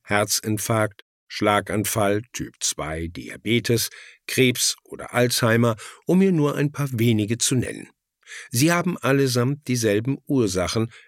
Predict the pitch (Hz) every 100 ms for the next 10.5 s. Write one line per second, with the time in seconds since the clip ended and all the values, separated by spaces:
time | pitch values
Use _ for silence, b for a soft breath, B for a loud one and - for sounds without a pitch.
0 | B 107 107 110 120 - - 82 73 -
1 | - 127 113 104 90 110 95 90 120 123
2 | 117 - 127 131 117 B B B - 151
3 | 165 160 160 - 147 143 151 151 147 -
4 | 120 131 131 117 107 - 113 110 - 80
5 | 90 113 113 117 110 101 110 101 107 107
6 | 113 117 127 139 - 131 127 127 127 123
7 | 113 95 92 101 104 117 110 - 156 151
8 | - 98 90 92 92 - 104 107 90 87
9 | - 107 107 - 120 117 - 120 120 101
10 | 80 76 101 117